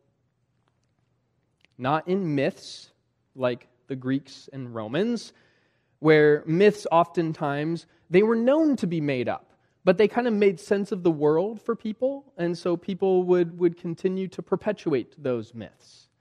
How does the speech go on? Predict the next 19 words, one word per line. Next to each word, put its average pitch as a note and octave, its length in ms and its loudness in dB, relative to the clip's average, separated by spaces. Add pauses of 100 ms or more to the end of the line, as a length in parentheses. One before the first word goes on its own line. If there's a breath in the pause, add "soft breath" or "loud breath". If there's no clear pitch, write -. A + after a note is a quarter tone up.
(460)
These D3+ 180 -4
aren't G#3 160 -2
stories, E3 520 0
these C#3+ 160 -4
aren't D3+ 180 -2
myths, - 460 -14 (360)
historical C3 500 -6
facts. - 600 -10 (500)
And A2+ 100 -16
Peter's D#3+ 300 -2
not C#3+ 200 -8
the C#3 100 -4
only D3 260 -6
one B2 220 -6
in A2+ 80 -10
Scripture - 500 -14
who G2+ 160 -14
says G2 320 -8
this. - 400 -20